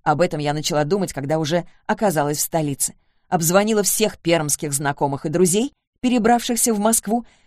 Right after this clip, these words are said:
подняла все связи, сохранившиеся с К В Н. Мне предложили войти в состав авторских групп нескольких проектов. Я начала писать и креативить сутками. Денег не хватало катастрофически.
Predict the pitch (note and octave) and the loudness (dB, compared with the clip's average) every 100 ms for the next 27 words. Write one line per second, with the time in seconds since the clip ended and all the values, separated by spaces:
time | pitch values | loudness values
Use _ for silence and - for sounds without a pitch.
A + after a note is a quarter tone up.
0 | - G3+ F3+ F#3 D#3+ - F#3+ - D#3 D3+ | -4 0 2 2 2 2 0 0 0 -2
1 | D#3 A3 _ - C4+ A#3 F#3 D3 C#3+ F3 | -2 -6 _ -2 -2 0 -2 -2 -4 -4
2 | E3 F#3 - F#3 D#3+ C#3 C#3 _ _ _ | -2 -2 -2 -2 -2 -4 -6 _ _ _
3 | _ _ _ _ _ A3 B3+ D#4+ B3 A3 | _ _ _ _ _ -2 -2 0 0 2
4 | A#3 B3+ G3 F3+ F#3 A3+ F3+ D#3+ - A3+ | 2 2 2 0 -2 -2 -2 -4 0 0
5 | - - G3+ - D3+ - G3 F3+ G3+ D#4+ | 0 -6 -4 -4 -8 -4 -2 0 -2 -4
6 | - _ _ - G3 C4 - B3 C4+ - | -6 _ _ -6 -2 -2 -2 -6 -4 -4
7 | G#3+ G#3 D#3+ - C3+ - _ _ - F3 | -2 -2 -2 -6 -16 -18 _ _ -4 -2
8 | G3+ F#3+ F3+ F3+ F3 D#3+ A#3 D#4+ - - | -2 -2 -2 -2 -2 -2 -2 -2 -6 -8
9 | - D#4+ - C4+ A#3+ - F#3+ G#3 G#3+ - | -4 -4 -2 0 0 -2 -4 -2 -4 -6
10 | E3 D#3+ - D#3+ D#3+ - _ _ _ _ | -6 -6 -4 -4 -6 -10 _ _ _ _
11 | F3 D3 G3+ A3+ A3+ - G#3 F#3+ G3+ G#3 | -8 -2 0 0 -2 -6 -8 -2 0 2
12 | G#3 G#3 G3+ F3 - E3 F3 D#3 D3+ C3+ | 2 2 -2 -4 -2 -4 -2 -2 -2 -8
13 | C#3+ - D3 | -8 -10 -14